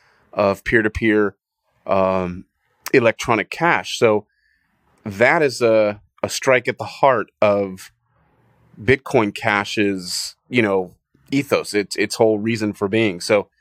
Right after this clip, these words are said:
uh, it's a threat in that sense. I frankly think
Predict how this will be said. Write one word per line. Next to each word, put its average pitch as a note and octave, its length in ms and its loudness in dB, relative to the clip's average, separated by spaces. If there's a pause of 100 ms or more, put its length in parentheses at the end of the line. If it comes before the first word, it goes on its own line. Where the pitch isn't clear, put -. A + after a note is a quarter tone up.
(460)
uh, G#2+ 160 4
it's C3 160 -2
a B2 60 -2
threat - 500 2
in A2+ 180 -2
that A#2+ 300 2
sense. F#2 380 -4 (800)
I A2+ 180 0
frankly D#3 720 0
think C3+ 460 0